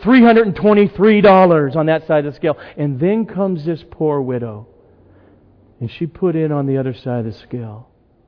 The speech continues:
seventy-five cents. And Jesus said, "Hers outweighed the other." He explains why he says it, because they all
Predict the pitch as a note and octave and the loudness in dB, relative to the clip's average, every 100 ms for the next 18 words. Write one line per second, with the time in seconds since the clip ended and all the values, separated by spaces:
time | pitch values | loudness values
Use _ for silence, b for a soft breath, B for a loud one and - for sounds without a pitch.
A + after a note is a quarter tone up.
0 | _ _ _ _ - B2 A#2 A#2+ A#2 - | _ _ _ _ -10 -10 -10 -12 -14 -16
1 | G#2+ G2+ G2+ F#2+ _ _ _ _ _ - | -16 -14 -14 -18 _ _ _ _ _ -20
2 | - _ _ _ _ _ _ _ _ _ | -20 _ _ _ _ _ _ _ _ _
3 | _ _ _ _ _ _ _ _ _ G#2 | _ _ _ _ _ _ _ _ _ -18
4 | F#2+ B2+ B2+ D3 - - A#2 D#2+ D#2+ _ | -12 -10 -10 -14 -18 -18 -16 -16 -20 _
5 | _ _ _ _ _ _ - - - - | _ _ _ _ _ _ -20 -20 -20 -20
6 | - _ _ _ - C3+ G#2+ D#2 C#2+ _ | -20 _ _ _ -6 -4 -6 -14 -20 _
7 | _ _ _ _ _ _ - A2+ G#2 B2 | _ _ _ _ _ _ -14 -14 -14 -16
8 | G#2+ F#2+ F#2+ E2+ D#2+ D2+ _ _ _ C#2 | -14 -12 -12 -14 -20 -20 _ _ _ -20
9 | C2+ C2+ - _ _ _ _ _ _ _ | -20 -20 -20 _ _ _ _ _ _ _
10 | _ _ _ _ _ _ _ _ _ _ | _ _ _ _ _ _ _ _ _ _
11 | _ _ - - - _ _ _ _ - | _ _ -20 -20 -20 _ _ _ _ -20
12 | _ - C3 A#2+ - - B2+ A#2 G2 F#2+ | _ -2 -2 -4 -14 -10 -8 -10 -12 -12
13 | G#2+ A2+ - G#3+ G#3 A3+ - D#3 - C3 | -14 -12 -4 -4 -4 -6 -6 -6 -4 -6
14 | A2 C#3 - D#3 F3+ F#3+ G3 | -6 -8 -6 -6 -4 -4 -6